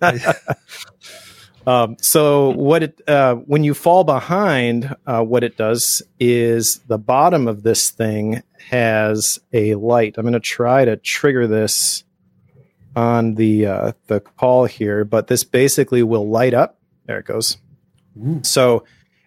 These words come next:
Speaker 1: as this is sitting on your desk, basically, that it'll light up if you've fallen behind, and that's your reminder, basically, to take a drink. Um,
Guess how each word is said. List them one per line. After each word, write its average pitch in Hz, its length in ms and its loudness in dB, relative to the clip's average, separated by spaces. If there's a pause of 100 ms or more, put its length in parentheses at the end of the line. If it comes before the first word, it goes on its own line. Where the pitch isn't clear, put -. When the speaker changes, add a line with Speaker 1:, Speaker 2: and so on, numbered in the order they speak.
(100)
Speaker 1:
as 143 200 2
this 156 200 0
is 131 100 0
sitting 185 340 2
on 147 140 2
your 123 140 0
desk, 131 640 2 (100)
basically, 117 840 -2 (300)
that 123 220 -2 (320)
it'll 135 280 2
light 143 240 2
up 135 200 2
if 120 160 -6
you've 120 200 -4
fallen 135 500 0
behind, 110 420 -4
and 113 120 0
that's 117 240 0
your 113 260 0 (300)
reminder, 123 560 0
basically, 104 560 -4
to 101 280 -10 (460)
take 117 200 -2
a 113 40 -2
drink. - 360 -12 (880)
Um, 101 280 -8